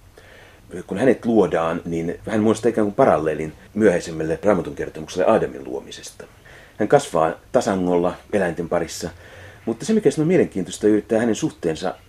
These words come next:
sivilisaatioon. Eli hän elää alun perin harmoniassa luonnon ja eläinten kanssa. Hän, eläimet eivät pelkää häntä, hän juo, juo sillä eläinten maitoa ja syö ruohoa ja on, on onnellisena siellä. Mutta kun hänet sitten halutaan houkutella Urukiin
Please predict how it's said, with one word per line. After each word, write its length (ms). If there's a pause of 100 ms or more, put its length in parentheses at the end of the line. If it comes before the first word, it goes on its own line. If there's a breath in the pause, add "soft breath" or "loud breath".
(100)
sivilisaatioon. 840
Eli 260 (360 loud breath)
hän 140
elää 180
alun 180
perin 320 (360)
harmoniassa 600
luonnon 380
ja 120 (220)
eläinten 420
kanssa. 360
Hän, 180 (500 loud breath)
eläimet 340
eivät 140
pelkää 360
häntä, 200
hän 120
juo, 260 (140)
juo 220
sillä 180
eläinten 280
maitoa 480
ja 240
syö 240
ruohoa 360
ja 120
on, 180
on 220
onnellisena 420
siellä. 300 (540 loud breath)
Mutta 240
kun 160
hänet 180
sitten 200
halutaan 340
houkutella 440
Urukiin 680